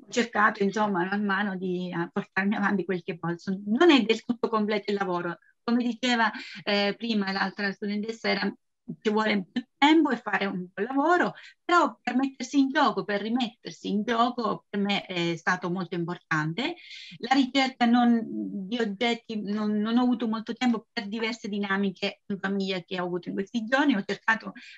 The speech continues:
di non sfug-, cioè di riuscire a, a seguire tutto il corso proprio perché ci tenevo, e, e quindi,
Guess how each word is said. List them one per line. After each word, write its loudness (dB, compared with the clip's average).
di 0
non 4
sfug-, -4
cioè 0
di -2
riuscire 0
a, 2
a -4
seguire -4
tutto -6
il -14
corso 0
proprio -2
perché -4
ci -8
tenevo, -2
e, 0
e -2
quindi, 2